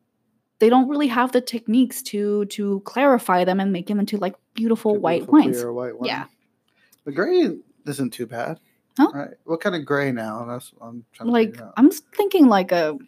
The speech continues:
Speaker 1: yucky, like,
Speaker 2: You
Speaker 1: like, you
Speaker 2: know
Speaker 1: know, if you dilute grape juice?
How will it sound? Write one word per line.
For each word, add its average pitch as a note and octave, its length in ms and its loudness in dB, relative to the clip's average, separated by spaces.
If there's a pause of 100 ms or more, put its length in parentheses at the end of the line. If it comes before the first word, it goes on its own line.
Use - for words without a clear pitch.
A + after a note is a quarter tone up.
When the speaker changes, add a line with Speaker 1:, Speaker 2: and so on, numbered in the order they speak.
(140)
Speaker 1:
yucky, F#3 760 -8
like, E3 180 -2 (800)
Speaker 2:
You A#3 100 4
Speaker 1:
like, D#4+ 100 6
you D4 60 10
Speaker 2:
know D#4 80 8
Speaker 1:
know, D#4+ 40 6
if C#4 80 2
you D4 80 6
dilute A#3+ 440 4
grape G#3 260 -2
juice? B3 420 -4